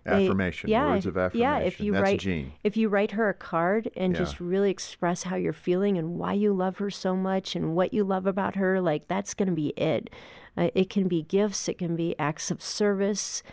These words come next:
Speaker 1: Uh, so you need to understand for your wife what it is.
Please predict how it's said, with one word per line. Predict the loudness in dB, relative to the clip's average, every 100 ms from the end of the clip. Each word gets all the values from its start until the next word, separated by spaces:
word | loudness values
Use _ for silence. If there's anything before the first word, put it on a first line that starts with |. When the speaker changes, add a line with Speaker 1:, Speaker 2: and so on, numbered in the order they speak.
| -20 -20 -4
Speaker 1:
Uh, | 0 0 0 -6 -8
so | -2 0
you | 2 2 2
need | 2
to | 0 -2
understand | -2 -2 -2 -2 0
for | 0
your | 0 2 2
wife | 0 -2 -4 0
what | 2
it | 2 2
is. | 2 0 -2